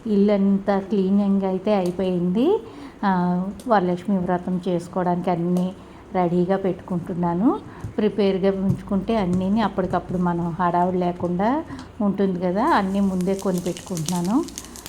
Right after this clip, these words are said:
నేను మార్నింగ్ బ్రేక్ఫాస్ట్కి ఇడ్లీ వేస్తానంటే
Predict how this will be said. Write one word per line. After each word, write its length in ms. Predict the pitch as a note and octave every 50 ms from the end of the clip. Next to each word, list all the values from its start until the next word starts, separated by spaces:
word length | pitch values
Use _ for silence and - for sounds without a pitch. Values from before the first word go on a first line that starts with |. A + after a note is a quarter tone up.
| - - - - - - - B3
నేను 240 | A#3 A3 G#3+ A3
మార్నింగ్ 880 | G#3+ G#3+ G#3 G3+ G3 G3+ G#3 G3+ A3 A3 G#3+ G3 G3 F#3+ F#3+ F#3+ F3+ F3+
బ్రేక్ఫాస్ట్కి 680 | F#3+ G3+ G3 F#3+ F#3+ - - G#3 G3+ G3+ - - - G#3+
ఇడ్లీ 480 | G#3 G3+ G3+ F#3 E3+ E3 G#3 G#3+ G#3+ G#3+
వేస్తానంటే 1080 | G#3 G3 F#3+ F#3 F#3+ - - G3+ F#3+ F#3+ F#3+ F#3+ F#3 - A#3 B3+ D4 D#4+ D4 A#3 G3 F3